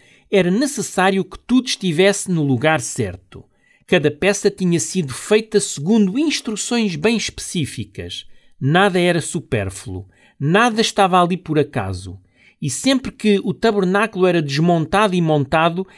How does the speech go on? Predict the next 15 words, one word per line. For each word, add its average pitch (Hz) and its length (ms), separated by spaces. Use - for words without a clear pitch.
era 214 200
preciso 208 420
garantir 226 640
que - 100
tudo 285 280
estava 214 360
completo. 139 840
Foi 190 480
a 156 140
Itamar 165 720
que - 200
Moisés 147 520
confiou 127 500
esta 117 260
tarefa. 101 680